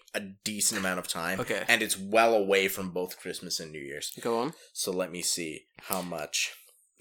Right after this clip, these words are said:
Speaker 2: Guys who are at home, make your guesses now. Think about it. How much do you think it's gonna be
Speaker 1: And
Speaker 2: for
Speaker 1: remember
Speaker 2: David?
Speaker 1: that airlines are scumbags.
Speaker 2: Remember, Canada sucks.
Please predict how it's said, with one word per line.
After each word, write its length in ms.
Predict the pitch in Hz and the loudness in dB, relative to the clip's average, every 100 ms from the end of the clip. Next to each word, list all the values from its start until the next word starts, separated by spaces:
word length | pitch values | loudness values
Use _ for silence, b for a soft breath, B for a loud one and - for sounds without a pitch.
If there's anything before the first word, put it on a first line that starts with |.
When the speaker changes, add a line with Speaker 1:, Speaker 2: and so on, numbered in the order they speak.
| 151 | 4
Speaker 2:
Guys 300 | 143 156 147 | 8 8 8
who 80 | 143 | 4
are 180 | 120 113 | 4 4
at 60 | |
home, 260 | 139 131 123 | 4 2 4
make 220 | 127 135 | 2 0
your 60 | 117 | 0
guesses 420 | 117 - 113 120 | 2 2 0 0
now. 240 | 117 131 | 0 0
Think 300 | - 123 127 | -2 -4 -4
about 220 | 139 131 135 | 0 0 0
it. 80 | - | 0
How 200 | 175 185 | 2 2
much 380 | 185 - - | 2 0 0
do 80 | 131 | -2
you 60 | 123 | -2
think 240 | 123 117 | -2 -2
it's 100 | 110 | -2
gonna 200 | - 107 | -4 -4
be 120 | 117 | -2
Speaker 1:
And 100 | 113 | -2
Speaker 2:
for 80 | 110 | 0
Speaker 1:
remember 360 | 107 107 117 131 | 2 4 6 6
Speaker 2:
David? 80 | 120 | 4
Speaker 1:
that 200 | 117 101 | 2 2
airlines 440 | 101 104 110 120 | 2 2 0 0
are 40 | |
scumbags. 720 | 139 - 87 78 76 101 - - | 0 2 -2 -4 -8 -6 -8 0
Speaker 2:
Remember, 300 | 120 147 147 | 4 4 4
Canada 440 | - 156 147 123 | 2 0 0 0
sucks. 840 | - - - 120 - - - - | 2 4 4 4 2 0 0 0